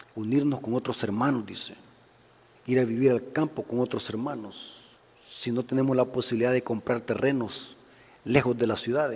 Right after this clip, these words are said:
Ella daba varias alternativas y varios consejos. Pero lo importante es, hermanos, de que vayamos haciendo preparativos, porque la vida en, en la ciudad se está poniendo más crítica. Y se va a poner más crítica, hermanos, cuando se decrete la ley dominical.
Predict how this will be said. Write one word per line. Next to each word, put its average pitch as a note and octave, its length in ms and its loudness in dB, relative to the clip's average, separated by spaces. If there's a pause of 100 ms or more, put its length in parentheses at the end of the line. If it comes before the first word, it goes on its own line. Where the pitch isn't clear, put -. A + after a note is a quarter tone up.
(260)
Ella C#3 180 2
daba C#3+ 300 6
varias D3 340 4
alternativas A#2 680 -4
y A#2 60 -8
varios A#2+ 180 -4
consejos. A#2 520 -6 (880)
Pero D3+ 160 10
lo D3+ 80 12
importante C#3+ 480 6
es, - 120 8
hermanos, E3+ 300 6
de D#3+ 120 2
que D3+ 80 4
vayamos D#3+ 340 8
haciendo D#3+ 300 4
preparativos, D3 580 8
porque C3+ 300 0
la A#2+ 160 2
vida F#3 220 4
en, F3 180 2 (280)
en B2+ 120 2
la B2+ 100 4
ciudad C#3+ 220 6
se D#3 40 2
está D3+ 140 0
poniendo D3+ 260 2
más C#3 140 -2
crítica. - 640 -4 (720)
Y A2 60 -6
se - 180 6
va G#2+ 60 0
a A2+ 60 -10
poner C#3 200 0
más C#3+ 140 0
crítica, B2+ 380 -4
hermanos, A2 360 -2
cuando A2 220 -4
se - 140 -2
decrete A2+ 280 -6
la A2 100 0
ley A2 100 2
dominical. G#2 600 -6